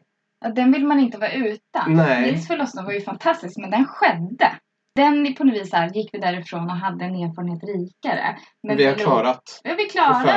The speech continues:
Speaker 2: föda,
Speaker 1: det. Vi
Speaker 2: föda,
Speaker 1: klar-,
Speaker 2: ja,
Speaker 1: ja,
Speaker 2: precis, vi
Speaker 1: fasiken,
Speaker 2: klarade
Speaker 1: vi
Speaker 2: att föda ett
Speaker 1: klarade
Speaker 2: barn.
Speaker 1: det. Jag klarade, jag känner mig ändå så här efteråt, jag känner mig stark, så här, "Yes, heja
Speaker 2: Mm.
Speaker 1: mig, go!" Liksom. Medans Malou, precis som du sa, det var ju en upplevelse. Det
Speaker 2: Ja.
Speaker 1: var en,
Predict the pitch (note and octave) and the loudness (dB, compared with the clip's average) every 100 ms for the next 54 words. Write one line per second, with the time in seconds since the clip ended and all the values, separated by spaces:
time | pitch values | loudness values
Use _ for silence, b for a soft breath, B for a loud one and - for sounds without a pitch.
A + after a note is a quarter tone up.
0 | C4 B3+ F3+ D#3+ A#3+ E4+ G4 F4+ - G4+ | 2 0 0 -2 -2 -2 0 0 0 2
1 | F4+ - - C3 - C3+ A#2+ F3 E3 - | 2 2 0 0 4 4 4 2 2 -2
2 | B3+ B3 D#3 F4 D#4+ - E4 B3+ F3 C4 | -4 -4 0 2 4 2 0 0 -2 0
3 | F#4 F4+ D4 A#3+ G3 B3+ D#4+ E4 D4+ D4 | 0 -2 -2 0 0 -4 -4 -4 -2 0
4 | B3+ A#3+ A3 A#3+ - C4 B3+ C4 F4 E4 | 0 -2 -4 -4 -6 -8 -8 -6 -6 -6
5 | - - G4 F4 E3+ D3+ D#3 G3+ G4 E4+ | -8 -2 0 0 -2 -8 -10 -4 -2 -4
6 | - - A#3+ F4 - B3+ D#4+ E4 D4+ G3 | -6 -10 -6 0 2 2 0 -2 -2 -4
7 | - C#4 F4+ E4 C4 G#3+ - _ - F3 | -4 -4 -2 -2 -4 -8 -14 _ -16 -8
8 | E3+ F#3 _ B3 A#3 A3 A3 _ _ _ | -6 -8 _ -2 0 0 -2 _ _ _
9 | _ - A#3 A#3 G3+ G3+ G#3 C#4+ B3+ G3 | _ 0 2 2 0 -2 -8 -8 -10 -10
10 | G3 - - F#3+ - A3 C4+ C4+ A3+ C4 | -12 -8 -6 -6 -4 -2 2 2 2 -4
11 | _ _ G#3 D#4 G#4+ - - - - - | _ _ -4 -2 0 -4 -8 -16 -16 -12
12 | A#3+ B3+ A3 A3 A3+ | -2 0 0 0 -4